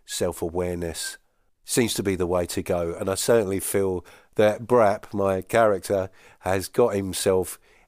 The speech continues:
into a situation where he's really concerned about the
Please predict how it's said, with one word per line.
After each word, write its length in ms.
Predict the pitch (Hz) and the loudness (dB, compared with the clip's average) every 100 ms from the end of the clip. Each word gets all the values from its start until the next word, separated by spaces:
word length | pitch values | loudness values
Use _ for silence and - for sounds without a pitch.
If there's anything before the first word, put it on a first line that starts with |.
| _ | _
into 720 | 120 101 95 - 95 92 87 - _ _ _ - | -4 -4 -4 -2 -2 -2 -6 -10 _ _ _ -10
a 40 | |
situation 1300 | - - 123 - 107 107 101 101 - 107 107 107 110 _ _ _ _ _ - | -6 -2 -2 -2 0 2 2 0 -2 -2 -2 -8 -12 _ _ _ _ _ 0
where 200 | 110 104 | 4 4
he's 160 | 98 | 2
really 220 | 117 98 | 0 0
concerned 540 | 87 101 92 - 98 92 | -4 -6 -2 0 0 0
about 280 | 92 95 90 | 0 0 0
the 260 | 92 95 | -4 -6